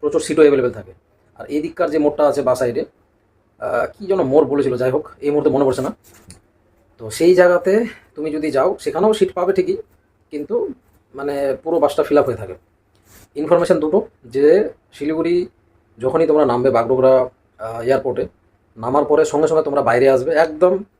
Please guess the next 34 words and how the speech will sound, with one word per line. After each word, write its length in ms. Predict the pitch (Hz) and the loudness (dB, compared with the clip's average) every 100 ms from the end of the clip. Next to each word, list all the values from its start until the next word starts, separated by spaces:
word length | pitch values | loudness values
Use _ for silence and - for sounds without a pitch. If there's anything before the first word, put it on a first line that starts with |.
| _ | _
যে 120 | 127 | -8
মেন 220 | 131 156 | -2 0
লেখাটা 260 | 147 151 147 | 2 2 2
আছে, 160 | 123 120 | 2 -2
একদম 220 | 123 143 | -4 -2
এক্সিট, 340 | 143 139 135 - _ - | -2 0 -2 -4 _ -10
এর 140 | 143 | -6
একদম 260 | 131 135 151 | -6 -6 -8
সব 100 | 143 | -8
থেকে 200 | - 147 | -8 -8
শেষে 200 | 139 131 | -4 -2
বাইরে 220 | 117 127 | 0 0
এসে 140 | 135 | 0
দেখবে 300 | 113 127 131 | -2 -2 -2
যে 100 | 160 | -4
সেখানে 240 | 143 123 185 - - _ _ _ _ - | -4 -4 -4 -6 -16 _ _ _ _ -6
টোটো 300 | 143 147 165 | -4 2 2
তো 100 | 165 | 4
ঢোকে 180 | 127 151 | 2 2
না, 100 | 202 | 4
অটোগুলোই 400 | 180 156 151 160 | 4 6 6 4
থাকে। 240 | 139 175 - - | 2 -6 -10 -14
অটোগুলোকে 500 | 123 151 151 160 151 | -8 -4 0 0 0
জিজ্ঞেস 240 | 127 135 | 0 -2
করবে, 240 | 156 151 220 | -2 0 2
ওরা 160 | 139 | 2
পৌঁছে 260 | 151 135 135 | 0 -2 -2
দিবে, 120 | 147 | 2
ওরা 140 | 151 147 | 2 2
নিজে 180 | 151 | 2
থেকে 120 | 165 165 | 2 2
ডাকবে, 280 | 117 139 | 2 4
বসাতে 280 | 160 127 135 | 2 2 -4
চাইবে, 240 | 131 135 | -2 0